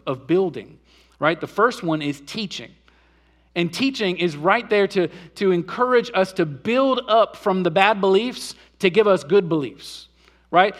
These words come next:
It's to show us, "Hey, this is what you were thinking, but here's how God actually thinks about that."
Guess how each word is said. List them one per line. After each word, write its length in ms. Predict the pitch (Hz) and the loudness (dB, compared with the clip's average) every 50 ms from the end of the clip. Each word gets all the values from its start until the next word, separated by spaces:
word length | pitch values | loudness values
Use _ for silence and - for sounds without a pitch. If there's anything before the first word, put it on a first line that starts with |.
| 151 - | -4 0
It's 200 | 202 202 202 - | 0 0 0 0
to 80 | 208 | -4
show 400 | 175 - - - 240 247 254 247 | -4 -2 -2 0 2 2 4 4
us, 240 | 220 202 196 202 202 | 6 4 4 2 0
"Hey, 320 | - 214 226 220 185 170 - - - - - | 0 0 2 2 2 0 -4 -14 -20 -12 -4
this 200 | 160 196 262 - | -2 -2 -2 -2
is 140 | 269 233 185 | -4 -6 0
what 160 | 196 214 214 | 2 2 2
you 160 | 185 185 202 196 | 2 -2 -4 0
were 240 | 185 202 220 233 | 2 2 2 2
thinking, 400 | - - 214 190 185 - 196 196 | 0 -2 -4 -4 -4 -2 -4 -4
but 160 | 185 175 190 160 | -2 -4 -4 -6
here's 260 | - 233 262 262 - | -4 -6 -6 -6 -4
how 200 | - 233 226 208 | -2 -2 -2 -2
God 300 | 170 208 214 220 214 208 | -2 -2 -2 -2 -2 -2
actually 380 | 202 202 - - 208 202 185 | -4 -6 -8 -10 -8 -8 -8
thinks 300 | 165 - 190 180 160 - | -6 -6 -10 -10 -10 -10
about 280 | 156 127 127 113 113 - | -12 -12 -12 -12 -12 -12
that." 240 | - 113 - - | -14 -16 -16 -18